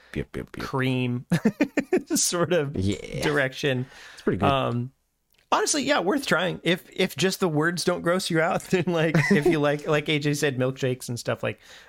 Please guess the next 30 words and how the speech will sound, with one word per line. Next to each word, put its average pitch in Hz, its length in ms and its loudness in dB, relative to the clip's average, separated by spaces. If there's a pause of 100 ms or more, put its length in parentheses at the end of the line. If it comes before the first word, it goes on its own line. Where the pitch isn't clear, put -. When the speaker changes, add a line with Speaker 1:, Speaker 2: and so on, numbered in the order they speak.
(120)
Speaker 2:
it's - 400 -4
kind 123 200 -2
of 110 140 -6
in 113 80 -4
that 110 180 -4
direction. 110 320 -8 (200)
If, 160 260 -2 (240)
uh, - 340 -2 (120)
one 151 200 0
of 156 40 0
my 151 80 0
friends, 139 540 -2
his, 135 400 -2 (1040)
his 156 240 -2
equivalent 139 460 -2
is 127 240 0
boiled 135 380 0
custard, 170 500 -4 (180)
which - 140 -6
also 160 260 0
kind 226 200 0
of 240 40 2
Speaker 1:
That 151 280 6
Speaker 2:
sounds 120 220 2
Speaker 1:
sounds 101 160 0
Speaker 2:
kinda 101 100 0
gross. 143 200 4
Speaker 1:
even 143 160 4
more 208 300 2
cursed. 139 600 -2